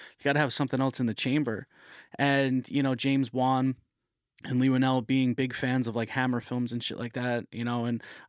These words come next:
uh, James Wan's really big into ventriloquism and shit. So, um, like, he was talking about how, um,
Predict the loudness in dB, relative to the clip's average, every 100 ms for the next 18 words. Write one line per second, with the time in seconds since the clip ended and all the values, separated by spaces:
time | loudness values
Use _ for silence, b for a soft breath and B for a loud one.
0 | -8 -6 -6 -10 _ _ 2 2 4 2
1 | 4 2 0 2 2 2 0 2 0 0
2 | -2 -2 -2 -2 0 -2 -2 -2 -4 -2
3 | -4 -4 -8 B B B -4 0 2 4
4 | 2 2 -2 -4 -8 -10 -8 -6 -6 -10
5 | -8 -4 -2 -4 -6 -2 -2 -2 -2 -2
6 | 0 0 0 -2 -6 _ -10 -6 -6 -8
7 | -10